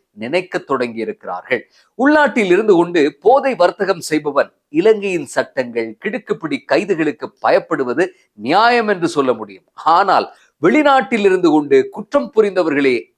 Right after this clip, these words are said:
அலறி துடிக்கிறார்கள் என்றால் என்ன அர்த்தம்? உண்மையில் வெளிநாடுகளில் வாழும் இந்த போதை மாஃபியாக்கள் இலங்கையை தான் தின்று சாப்பிட்டு கொண்டிருந்தார்கள். அவர்கள் தாம் வாழும் நாடுகளில்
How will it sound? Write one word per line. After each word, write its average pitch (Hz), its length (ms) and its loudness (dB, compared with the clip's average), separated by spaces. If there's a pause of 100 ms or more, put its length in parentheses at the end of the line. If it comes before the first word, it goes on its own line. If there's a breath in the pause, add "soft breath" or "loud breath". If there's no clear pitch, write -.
அலறி 202 360 -2 (100)
துடிக்கிறார்கள் 156 760 -2
என்றால் 104 400 -4 (200)
என்ன 196 200 -10
அர்த்தம்? 160 360 -6 (480)
உண்மையில் 165 380 0 (320 soft breath)
வெளிநாடுகளில் 175 720 2
வாழும் 120 320 0 (160)
இந்த 143 200 -6 (120)
போதை 220 400 4 (140)
மாஃபியாக்கள் 139 720 0 (340)
இலங்கையை 240 580 4
தான் 131 280 2 (120)
தின்று 240 400 -2
சாப்பிட்டு 208 500 -2
கொண்டிருந்தார்கள். 120 640 -6 (200 soft breath)
அவர்கள் 240 420 4 (160)
தாம் 226 300 2
வாழும் 202 360 4
நாடுகளில் 170 580 2